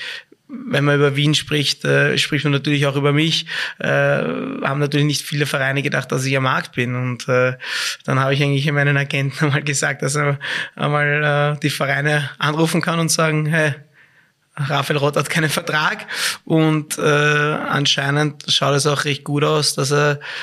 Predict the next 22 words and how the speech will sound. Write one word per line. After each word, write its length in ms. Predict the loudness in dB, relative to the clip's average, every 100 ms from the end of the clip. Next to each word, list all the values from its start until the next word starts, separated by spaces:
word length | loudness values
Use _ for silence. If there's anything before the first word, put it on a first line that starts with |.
| -12
äh, 560 | -4 0 2 2 0 -2 -4
Wien 220 | 0 0
verlassen 540 | 0 -2 0 0 -2 -2
könnte, 460 | 0 0 0 -4 -4 -10 -10 -10 -6
äh, 600 | -2 0 0 -2 -2 -4 -6 -8 -10 -12 -4
eben 540 | -2 2 0 -2 -8 -14 -8
wegen, 600 | -2 0 0 -2 -4 -4
wegen 520 | -2 0 0 -2 -4 _ -16 -4
bestimmten, 600 | -2 0 0 0 -2 -2
äh, 380 | 0 0 0 -4 -10 _ -6
Situationen 800 | -4 -2 -2 0 2 2 2
und 180 | 0 -2 -2
Entscheidungen. 540 | -2 -2 -2 -4 -10 _ _ -20 -18 -16 -14 -14 -8
Ja, 220 | -2 0 0
und 120 | 0
dann 140 | 0
sind 180 | 0 0
viele 220 | -2 -2
Vereine 360 | -2 -2 -2 -2
auf 100 | -2
mich 100 | -4
zugekommen. 580 | -2 -2 -2 0 0